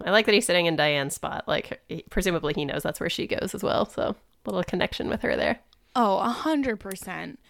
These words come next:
Speaker 1: Yeah.
Speaker 2: And that's when Diane is on the,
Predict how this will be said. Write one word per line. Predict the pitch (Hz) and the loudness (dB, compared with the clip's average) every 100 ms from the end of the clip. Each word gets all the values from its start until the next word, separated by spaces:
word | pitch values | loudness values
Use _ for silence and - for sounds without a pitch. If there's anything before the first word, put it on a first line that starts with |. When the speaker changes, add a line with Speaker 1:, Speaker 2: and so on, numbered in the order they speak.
| - | -12
Speaker 1:
Yeah. | - - - | -10 -10 -6
Speaker 2:
And | 220 226 | -2 0
that's | 226 254 - | 0 0 0
when | 247 233 | -2 0
Diane | 226 220 220 220 226 233 - | 0 0 0 -2 -2 -4 -4
is | 214 220 214 220 - | -4 -4 -6 -8 -4
on | 196 202 196 196 - | -2 -2 -4 -8 -12
the, | 202 190 190 190 190 190 196 | -12 -10 -8 -6 -2 0 0